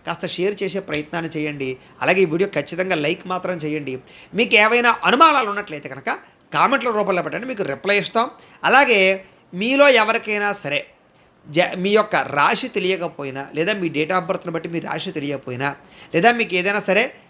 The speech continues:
మీ రాశి ఫలితం ఎలా ఉండబోతోంది, సంపూర్ణ జీవితం ఎలా ఉండబోతోందో తెలుసుకోవాలి అన్నా కూడా మీరు ఏం చేస్తారంటే కింద కామెంట్‌లో మీ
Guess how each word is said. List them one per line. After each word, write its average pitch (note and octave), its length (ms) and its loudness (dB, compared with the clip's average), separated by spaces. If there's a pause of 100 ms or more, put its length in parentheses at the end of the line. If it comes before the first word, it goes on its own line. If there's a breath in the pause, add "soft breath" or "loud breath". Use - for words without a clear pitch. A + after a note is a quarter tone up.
(120)
మీ G#3 220 0 (300)
రాశి C#4 380 4
ఫలితం B3 360 0
ఎలా B3 160 2
ఉండబోతోంది, F#3+ 540 -2
సంపూర్ణ F3+ 420 -6
జీవితం F3+ 260 -4
ఎలా D3+ 100 -2
ఉండబోతోందో D#3 440 -4
తెలుసుకోవాలి D3 560 -6
అన్నా C#3+ 160 -10
కూడా D#3+ 200 -4
మీరు F3 120 2
ఏం D3 140 -4
చేస్తారంటే D3+ 420 -6 (460 loud breath)
కింద B3 200 2 (160)
కామెంట్‌లో A3+ 500 2 (480 loud breath)
మీ G3+ 120 -4